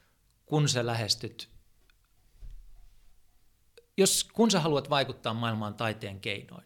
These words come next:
niin mitä sun pitää ottaa huomioon, jotta sua kuunneltaisiin?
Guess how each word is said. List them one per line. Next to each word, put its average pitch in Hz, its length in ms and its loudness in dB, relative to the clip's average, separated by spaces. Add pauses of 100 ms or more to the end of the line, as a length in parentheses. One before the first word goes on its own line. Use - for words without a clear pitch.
(160)
niin 131 120 -4
mitä 160 220 0
sun 113 180 -2
pitää 104 220 -6
ottaa 107 280 -6
huomioon, 110 520 -6
jotta 123 280 -4
sua - 280 -8
kuunneltaisiin? - 880 -12